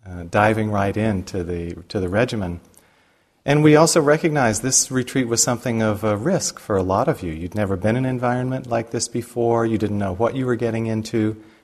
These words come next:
And so especially we appreciated your willingness to take on this form and the, the rigor of it. At the same time, I hope you appreciate it was something of a risk for us, too. <laughs>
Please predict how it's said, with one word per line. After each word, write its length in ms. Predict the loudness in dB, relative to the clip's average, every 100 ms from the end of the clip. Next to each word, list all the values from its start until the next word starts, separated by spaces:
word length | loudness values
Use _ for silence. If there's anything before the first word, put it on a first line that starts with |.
| -6
And 160 | -2 2
so 280 | 6 6 4
especially 520 | 0 2 2 2 0
we 180 | 0 -2
appreciated 560 | -2 -4 -2 0 0
your 120 | -2
willingness 500 | 2 2 2 0 -2 -6
to 100 | -6
take 280 | -2 -2
on 240 | 0 -2 -2
this 160 | -4
form 440 | -6 -4 -2 -2 -2
and 220 | -4 -6
the, 220 | -8 -12 -18 _ _ -8
the 100 | 0
rigor 340 | 2 4 2
of 160 | -2 -8
it. 180 | -14 -18 _ -20 _ _ _ _ _
At 100 | 2
the 80 | 4
same 280 | 4 4 2
time, 320 | 2 2 4
I 100 | 2
hope 240 | 2 0 0
you 80 |
appreciate 480 | 0 0 0 2 2
it 100 | 0
was 140 | -2 -2
something 340 | -4 -4 -4
of 80 | -2
a 80 | -4
risk 340 | -4 -4 -6
for 200 | -6 -4
us, 220 | -4 -6
too. 320 | -6 -4 -4 -6 -16 -18 -18 -18 -16
<laughs> 80 | -8